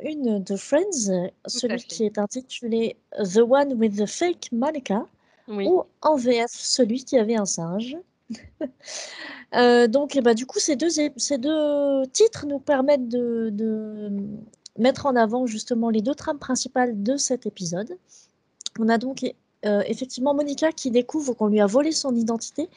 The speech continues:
Speaker 1: et accessoirement, du coup, ses sous, <laughs> parce qu'on est en train
Speaker 2: Sa
Speaker 1: de
Speaker 2: carte
Speaker 1: dépenser ses
Speaker 2: bancaire,
Speaker 1: sous.
Speaker 2: tout à fait.
Speaker 1: Voilà, sa carte bancaire. Et, euh, donc, euh, au fil du temps, elle va réaliser que cette femme, euh, vit une vie qui a l'air, euh, vit sa propre vie, mais, euh, de façon mieux, <laughs> mieux
Speaker 2: <laughs>
Speaker 1: qu'elle.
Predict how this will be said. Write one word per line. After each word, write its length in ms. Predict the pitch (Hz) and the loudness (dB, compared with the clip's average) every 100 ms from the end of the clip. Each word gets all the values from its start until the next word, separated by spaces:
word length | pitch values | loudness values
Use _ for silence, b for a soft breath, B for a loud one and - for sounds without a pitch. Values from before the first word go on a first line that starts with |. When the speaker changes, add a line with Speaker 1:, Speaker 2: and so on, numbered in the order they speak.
| B B B B _ _ _ _ | B B B B _ _ _ _
Speaker 1:
et 160 | 240 269 | 4 6
accessoirement, 720 | 254 254 247 - 220 233 240 | 6 2 -2 -2 -2 0 -2
du 120 | 214 | -4
coup, 160 | 220 254 | -8 -8
ses 140 | 240 | -6
sous, 220 | 226 285 - _ - | -6 -8 -12 _ -6
<laughs> 240 | 190 - | -4 -6
parce 200 | 190 - | -8 -6
qu'on 460 | - 220 202 190 190 | -2 0 0 -2 -2
est 40 | |
en 60 | 190 | -4
train 160 | - | -4
Speaker 2:
Sa 40 | 262 | -2
Speaker 1:
de 40 | |
Speaker 2:
carte 160 | 226 175 | 0 0
Speaker 1:
dépenser 160 | 180 220 | 0 -2
ses 140 | - | -2
Speaker 2:
bancaire, 120 | 190 254 _ | -4 -4 _
Speaker 1:
sous. 100 | 180 | -12
Speaker 2:
tout 120 | - | -10
à 80 | 160 | -10
fait. 120 | - | -4
Speaker 1:
Voilà, 340 | 175 180 175 214 | -2 0 0 0
sa 180 | - 220 | -2 -4
carte 240 | 208 196 | -8 -6
bancaire. 500 | 185 180 202 262 - B B B B B - | -6 -8 -6 -8 -8 B B B B B 0
Et, 240 | 233 240 | 4 4
euh, 280 | - 220 208 | 4 0 0
donc, 380 | 190 226 226 - | -2 -6 -6 -2
euh, 200 | 202 190 | 0 0
au 100 | - | -2
fil 240 | 208 311 294 | -4 -4 -6
du 140 | 226 | -2
temps, 320 | 254 262 302 | 2 4 2
elle 180 | - 214 | 0 0
va 100 | 214 | 2
réaliser 460 | 220 240 220 208 269 | 2 2 2 -2 -6
que 60 | |
cette 220 | - 226 - | -6 -6 -4
femme, 300 | 247 240 226 | -4 -2 -2
euh, 140 | 202 196 | -2 -2
vit 300 | 190 220 269 | -4 -4 0
une 220 | 233 214 | 2 2
vie 440 | 208 247 269 247 | 0 -2 -4 -6
qui 140 | - 233 | 0 2
a 80 | 214 | 4
l'air, 180 | 233 214 | 4 2
euh, 160 | 190 | 0
vit 200 | 202 196 | -2 -4
sa 180 | 240 220 | -2 0
propre 460 | 214 294 311 - 277 | 0 0 -2 0 0
vie, 320 | 247 254 311 285 | 0 -2 -4 -2
mais, 180 | 233 | 0
euh, 140 | 214 214 | 0 0
de 160 | 202 | -2
façon 340 | 220 254 233 262 | -2 -2 -2 -2
mieux, 380 | 240 233 262 370 | 2 6 6 4
<laughs> 440 | 254 - 240 202 196 | -2 0 -4 -4 0
mieux 460 | 233 233 247 285 | 2 6 6 6
Speaker 2:
<laughs> 20 | |
Speaker 1:
qu'elle. 200 | 247 214 | 4 2